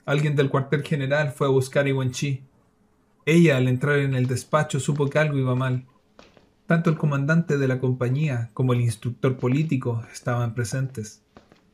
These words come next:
También se hallaba un hombre con expresión muy seria al que no conocía. Sobre la mesa, frente a él, había un maletín negro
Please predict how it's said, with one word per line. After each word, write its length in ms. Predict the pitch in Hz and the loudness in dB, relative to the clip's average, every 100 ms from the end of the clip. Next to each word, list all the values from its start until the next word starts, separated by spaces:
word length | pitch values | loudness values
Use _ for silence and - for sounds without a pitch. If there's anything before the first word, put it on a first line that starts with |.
| _ | _
También 240 | 147 180 208 | 2 6 6
se 100 | 180 | 6
hallaba 400 | 170 170 165 151 | 4 4 2 0
un 200 | 151 151 | 0 0
hombre 320 | 160 143 131 | 0 0 0
con 120 | 139 | -2
expresión 480 | 127 - 127 151 147 | -4 -4 -4 -2 -2
muy 140 | 147 | -4
seria 480 | 135 156 156 135 113 | -4 -4 -2 -2 -4
al 120 | 120 | -4
que 100 | 135 | -4
no 100 | 127 | -2
conocía. 600 | 123 113 - 143 113 104 _ _ _ _ _ _ _ | -2 -6 -6 -6 -6 -10 _ _ _ _ _ _ _
Sobre 300 | - 135 135 | -2 0 0
la 120 | 131 | 0
mesa, 360 | 151 175 147 127 | 2 2 0 0
frente 340 | 147 139 139 | 0 0 0
a 100 | 135 | 0
él, 300 | 156 160 180 - _ | 0 0 -4 -12 _
había 280 | 127 143 180 | 0 4 6
un 80 | 175 | 6
maletín 420 | 160 151 160 156 | 4 2 2 4
negro 460 | 175 147 123 113 | 2 2 0 -4